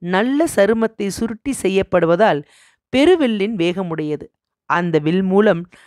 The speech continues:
நன்றாக இழுத்து எய்யப்படும் அம்பு ஆகாயத்தில் நீண்ட தூரம் சொல்லும்." "எதற்கு அது இப்பொழுது?" "ஒருவேளை நமது வண்டி தேக்கப்பட்டு கருணாகரன் கீழே குதித்து வீரர்களை தடுத்து நின்றால்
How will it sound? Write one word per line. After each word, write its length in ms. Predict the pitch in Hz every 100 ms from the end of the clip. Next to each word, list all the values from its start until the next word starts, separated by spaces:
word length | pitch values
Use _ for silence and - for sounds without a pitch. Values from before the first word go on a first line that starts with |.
| _ -
நன்றாக 600 | 175 202 233 277 285 302
இழுத்து 460 | 254 220 269 - 262
எய்யப்படும் 640 | 196 202 214 214 196 185 170
அம்பு 340 | 156 214 214 165 180 _ _ -
ஆகாயத்தில் 880 | 156 160 226 269 240 214 - 208 165 - -
நீண்ட 280 | 160 160 190
தூரம் 480 | 190 226 262 311 320
சொல்லும்." 380 | - 160 151 - _ _ _ _ _ _ _ _ _ _ _ 185
"எதற்கு 560 | 208 214 311 - 294 269
அது 200 | 180 180
இப்பொழுது?" 560 | 202 - 208 208 190 196 202 _ _ _
"ஒருவேளை 680 | 185 220 285 233 190 202 196 131 -
நமது 380 | 175 175 170 170
வண்டி 260 | 170 185 190
தேக்கப்பட்டு 640 | 196 196 - 185 180 - 175
கருணாகரன் 600 | 175 175 202 190 180 170
கீழே 360 | 196 208 202
குதித்து 440 | 185 190 196 - 190
வீரர்களை 460 | 180 196 214 196 185
தடுத்து 400 | 175 170 202 -
நின்றால் 500 | 160 147 151 175 190